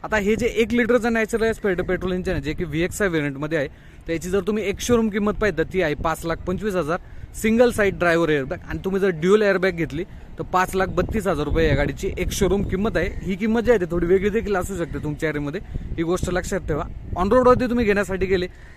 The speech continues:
तर साधारणतः सहा लाख पंचवीस हजार आणि सहा लाख बत्तीस हजार, दोन एअरबॅग जर घेतल्या तुम्ही, तर सहा लाख बत्तीस हजार आणि एक सिंगल, अ, एअरबॅग जर घेतली, सहा लाख पंचवीस हजार अशी या गाडीची on road किंमत आहे. आणि ह्या किमतीमध्ये तुम्हाला भरपूर असे कामाचे जे फीचर येऊन जातात.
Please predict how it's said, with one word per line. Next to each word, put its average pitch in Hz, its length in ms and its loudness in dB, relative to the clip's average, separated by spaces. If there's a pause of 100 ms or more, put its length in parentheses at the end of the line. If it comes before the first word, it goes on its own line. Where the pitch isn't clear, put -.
तर 180 40 -10
साधारणतः 180 580 0 (380)
सहा 180 220 0
लाख 180 120 0
पंचवीस 202 420 -2
हजार 170 220 -2
आणि 165 200 -6
सहा 165 280 0
लाख 180 100 0
बत्तीस 190 460 0
हजार, 117 240 -4 (140)
दोन 156 180 -2
एअरबॅग 160 280 -2
जर 165 180 -4
घेतल्या 165 300 -2
तुम्ही, 160 200 -6
तर 147 60 -8
सहा 151 220 -2
लाख 147 120 -2
बत्तीस 165 340 -6
हजार 156 220 -4 (340)
आणि 147 140 -8
एक 151 100 -10
सिंगल, 202 520 0
अ, - 20 0
एअरबॅग 170 480 -2
जर 165 180 -4
घेतली, 143 280 -4
सहा 156 280 -2
लाख 160 120 -2 (200)
पंचवीस 185 280 -4
हजार 123 200 -2
अशी 160 300 -10
या 170 100 -6
गाडीची 139 300 -6 (360)
on 139 80 -6
road 151 180 -4
किंमत 185 300 -4
आहे. 165 80 -6 (340)
आणि 190 180 -4
ह्या 208 120 2
किमतीमध्ये 240 520 0
तुम्हाला 226 280 2
भरपूर 190 380 2
असे 220 140 -2
कामाचे 180 400 -2
जे 180 120 -2
फीचर 170 340 -4
येऊन 160 260 -2
जातात. 170 200 -2